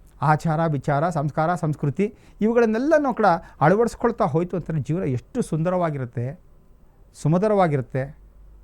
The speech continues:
ಮಧುರವಾಗಿರುತ್ತೆ, ಮೃದು ಮಧುರವಾಗಿರುತ್ತೆ, ಅತಿ ಮಧುರವಾಗಿರುತ್ತೆ ಅಂತ ಅನ್ನೋದನ್ನ ನಾವು ಯಾರು ಕೂಡ ಆ ಕಲ್ಪನೆಯನ್ನ ಬಿಟ್ಟುಬಿಟ್ಟಿದೀವಿ. ಎಲ್ಲವೂ ಕೂಡ ಯಾರೋ ಬರ್ತಾರೆ, ಯಾರೋ ನಡೆಸ್ತಾರೆ, ಯಾರೋ ನಡೆಸ್ತಾರೆ, ಏನೋ ಮಾಡ್ತಾರೆ.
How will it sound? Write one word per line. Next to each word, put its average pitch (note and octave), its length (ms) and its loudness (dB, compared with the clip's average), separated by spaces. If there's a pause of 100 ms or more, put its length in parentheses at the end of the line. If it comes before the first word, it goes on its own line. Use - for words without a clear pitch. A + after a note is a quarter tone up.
(220)
ಮಧುರವಾಗಿರುತ್ತೆ, E3 920 4 (500)
ಮೃದು D#3 160 6
ಮಧುರವಾಗಿರುತ್ತೆ, G3+ 640 4
ಅತಿ C3+ 180 0
ಮಧುರವಾಗಿರುತ್ತೆ G3 640 4
ಅಂತ E3 120 -2
ಅನ್ನೋದನ್ನ D#3 360 0 (420)
ನಾವು C3+ 220 2
ಯಾರು C#3 280 4
ಕೂಡ D3 160 0 (380)
ಆ B2+ 80 2
ಕಲ್ಪನೆಯನ್ನ C#3+ 600 0
ಬಿಟ್ಟುಬಿಟ್ಟಿದೀವಿ. A#2 560 -2 (1400)
ಎಲ್ಲವೂ A#3 440 6
ಕೂಡ C4 160 6 (680)
ಯಾರೋ A#2+ 280 2
ಬರ್ತಾರೆ, F#3 460 2
ಯಾರೋ E3+ 220 4
ನಡೆಸ್ತಾರೆ, F#3+ 400 2
ಯಾರೋ F#3+ 240 4
ನಡೆಸ್ತಾರೆ, A3+ 640 2
ಏನೋ B3 200 4
ಮಾಡ್ತಾರೆ. F3+ 460 2